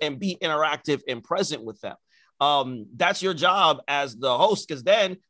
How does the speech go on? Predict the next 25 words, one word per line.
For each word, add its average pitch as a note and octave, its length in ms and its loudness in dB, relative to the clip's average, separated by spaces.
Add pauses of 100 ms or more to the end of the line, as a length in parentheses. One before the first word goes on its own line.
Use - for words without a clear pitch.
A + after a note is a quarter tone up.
you D3+ 140 -2
also F#3 240 2
have E3+ 140 0
to D#3 120 -2
learn C#3 600 -2
what D#3+ 260 0
they D#3+ 140 0
wanna D#3 360 0
be C#3+ 160 -8
brought D3+ 300 2
up E3+ 220 0
with. - 200 -8
So A#2+ 200 -6
the A2+ 100 -10
feature D#3+ 460 -4
may B2 180 -6
have A2+ 240 -4
some A2+ 160 -12
shit G#2+ 280 -8
that A2 160 -10
they A#2 160 -4
want A2+ 320 -6
to B2 60 -10
be A2+ 140 -12
said. - 300 -6